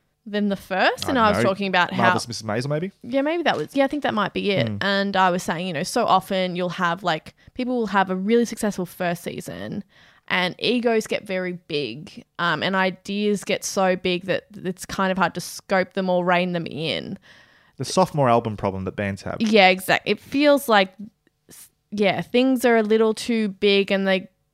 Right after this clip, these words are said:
Speaker 1: and it's just become nothing now.
Speaker 2: Mm.
Speaker 1: Like, the, that special kind of,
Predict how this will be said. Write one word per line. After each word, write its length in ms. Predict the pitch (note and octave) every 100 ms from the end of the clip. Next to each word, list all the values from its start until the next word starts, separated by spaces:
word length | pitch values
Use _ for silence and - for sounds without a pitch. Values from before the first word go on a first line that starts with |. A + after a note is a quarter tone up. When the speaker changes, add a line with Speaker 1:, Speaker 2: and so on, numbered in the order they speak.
| -
Speaker 1:
and 380 | F#3 F#3 F3+ F3
it's 280 | D#3 - -
just 340 | F3 F3 - _ _ _ _ _ _ G3
become 260 | - F#3 F3+
nothing 480 | D#3+ - - - -
now. 280 | - A2+
Speaker 2:
Mm. 300 | A2+ A2 G#2 F#2+
Speaker 1:
Like, 180 | -
the, 200 | F#3+ F3+ F3
that 220 | F#3+ -
special 480 | - - G#3 - G#3
kind 280 | - G3
of, 140 | F#3+